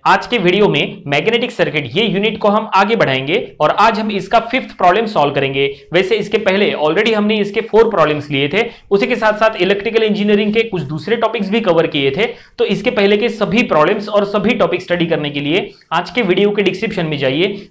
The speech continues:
वहां पे आपको इसके पहले के सभी topics के playlist का link मिल जाएगा। वो link पे click करके आप आसानी से इसके पहले के सभी videos देख सकते हैं। तो चलिए आज का lecture start करते हैं। आज हमें मैग्नेटिक सर्किट का फिफ्थ प्रॉब्लम सॉल्व करना है। तो क्वेश्चन क्या रहेगा उसके लिए? क्वेश्चन रहेगा,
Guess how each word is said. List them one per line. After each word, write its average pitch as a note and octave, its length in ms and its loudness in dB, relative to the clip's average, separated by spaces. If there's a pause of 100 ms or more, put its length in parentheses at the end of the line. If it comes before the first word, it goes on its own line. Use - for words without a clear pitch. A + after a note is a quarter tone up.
वहां E3 240 2
पे A3+ 100 2
आपको A3 360 2
इसके F#3+ 220 -4
पहले D#3 260 0
के G3+ 160 2
सभी G3+ 320 -2
topics D3+ 340 -2
के A3+ 140 0 (120)
playlist F3 380 -2
का G#3+ 60 2
link G#3 300 0
मिल D3+ 120 -2
जाएगा। D#3 360 0 (240)
वो D3+ 80 2
link G3+ 200 2
पे A3 80 -2
click A3 300 -4
करके G3 200 0
आप G#3 160 2
आसानी A3+ 320 0
से A#3+ 140 -4
इसके G3 240 -4
पहले E3 240 -2
के G3+ 140 0
सभी G3+ 280 -2
videos F#3 320 2
देख C#3+ 160 -4
सकते C3+ 220 -4
हैं। B2+ 240 -4 (240)
तो G3+ 60 0
चलिए G#3 320 0
आज G#3+ 220 -2
का A3 80 0
lecture F#3 240 0
start C#3 280 0
करते D3+ 220 -2
हैं। G#3+ 140 0 (280)
आज G3 320 4
हमें G#3+ 140 -2
मैग्नेटिक G3 480 0
सर्किट D#3+ 380 -4
का A3 80 2 (120)
फिफ्थ B3+ 260 -4
प्रॉब्लम F#3+ 300 2
सॉल्व C3+ 300 0
करना C#3 180 -2
है। C3+ 220 -4 (220)
तो E3 60 -2
क्वेश्चन G3+ 320 -2
क्या G#3 120 2
रहेगा G#3 240 0
उसके G3+ 220 -2
लिए? A3+ 160 2
क्वेश्चन - 520 -6
रहेगा, C3+ 360 0